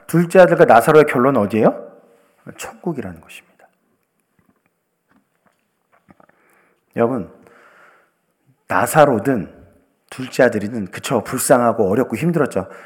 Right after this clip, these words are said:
근데 상관없어요. 그 마지막 결론인 천국이니까. 얼마나 감사합니까? 나사로 이름 뜻이요, 하나님이 도우신 사람이에요. 그러니까요, 둘째 아들은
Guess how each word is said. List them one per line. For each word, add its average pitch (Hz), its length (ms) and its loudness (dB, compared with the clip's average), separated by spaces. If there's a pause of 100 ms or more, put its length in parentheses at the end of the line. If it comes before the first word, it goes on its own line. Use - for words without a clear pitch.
(120)
근데 135 320 -4
상관없어요. 123 600 -4
그 - 120 -10
마지막 98 440 -8
결론인 92 640 -12
천국이니까. - 960 -16 (840)
얼마나 110 300 -8
감사합니까? 92 760 -16 (560)
나사로 160 380 6
이름 139 240 0
뜻이요, 165 400 0
하나님이 175 540 0
도우신 117 380 -6
사람이에요. 87 420 -10 (840)
그러니까요, 98 460 -10 (560)
둘째 139 360 -2
아들은 135 560 0